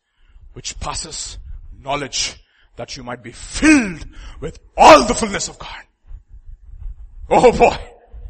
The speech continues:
Do you desire God, saints? That is the reason why Jesus came.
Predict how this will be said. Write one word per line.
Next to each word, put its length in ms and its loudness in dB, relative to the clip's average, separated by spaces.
Do 80 -16
you 60 -12
desire 300 -8
God, 220 -6
saints? 400 -12
That 160 -16
is 100 -10
the 60 -14
reason 220 -14
why 80 -14
Jesus 300 -16
came. 840 -12